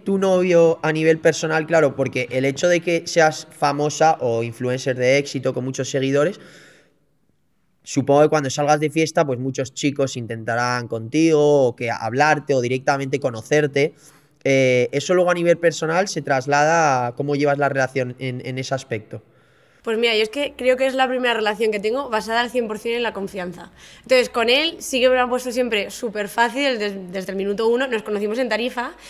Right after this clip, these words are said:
Speaker 2: y yo me acuerdo que ese día, pues, coincidió que varias personas me estaban pidiendo fotos, tal, y el tío miraba todo el rato con una cara de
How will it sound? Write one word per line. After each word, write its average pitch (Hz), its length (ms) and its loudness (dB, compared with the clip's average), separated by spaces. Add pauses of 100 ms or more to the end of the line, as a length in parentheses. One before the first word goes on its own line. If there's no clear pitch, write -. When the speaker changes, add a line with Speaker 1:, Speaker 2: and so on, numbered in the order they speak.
(300)
Speaker 2:
y 233 120 -4
yo 247 80 6
me 247 60 2
acuerdo 247 240 2
que 214 120 -2
ese 226 160 -2
día, 240 180 0
pues, 233 140 -6
coincidió 190 360 -6
que 185 100 -8
varias 185 220 -6
personas 196 300 -8
me 196 60 -6
estaban 185 240 -8
pidiendo 180 260 -8
fotos, 240 400 -6
tal, 262 160 -4 (400)
y 240 140 2
el 226 120 0
tío 302 200 -2
miraba 330 260 -2
todo 294 140 -2
el 262 80 -2
rato 269 180 0
con 247 80 2
una 247 160 2
cara 254 160 0
de 214 180 -4